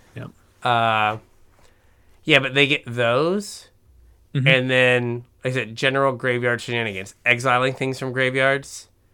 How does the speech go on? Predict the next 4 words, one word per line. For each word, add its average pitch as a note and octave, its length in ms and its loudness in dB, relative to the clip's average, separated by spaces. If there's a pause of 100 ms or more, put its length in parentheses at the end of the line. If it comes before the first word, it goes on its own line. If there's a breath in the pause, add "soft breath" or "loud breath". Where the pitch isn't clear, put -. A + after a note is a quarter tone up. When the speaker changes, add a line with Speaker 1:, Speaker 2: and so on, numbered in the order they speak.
(340)
Speaker 1:
Yep. - 180 -8 (240)
Speaker 2:
Uh, G2 560 -6 (440)
goodness. F#2 340 -14
Surgical. A#2+ 1120 -2